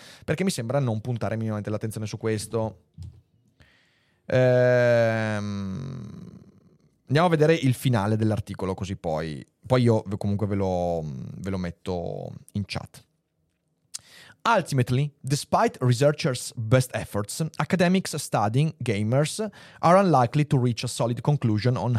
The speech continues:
how they affect us, says Yemaya Halbrook, a psychology researcher, vabbè, all'Università di Limerick in Irlanda. Quindi, eh, infine, nonostante gli sforzi dei ricercatori,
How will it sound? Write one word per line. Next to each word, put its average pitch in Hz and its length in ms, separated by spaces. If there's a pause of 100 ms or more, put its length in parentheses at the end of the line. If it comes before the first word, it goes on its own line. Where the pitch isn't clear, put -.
how 156 240
they 127 140
affect 113 400
us, 90 320
says 107 420
Yemaya 107 460
Halbrook, 104 500 (220)
a 104 60
psychology 113 520
researcher, 151 500 (280)
vabbè, 101 220
all'Università 101 840
di 104 100
Limerick 101 400
in 104 80
Irlanda. 101 500
Quindi, 131 320 (280)
eh, 143 100
infine, 151 640 (280)
nonostante 151 840 (180)
gli 131 160
sforzi 127 420
dei 120 120
ricercatori, 113 680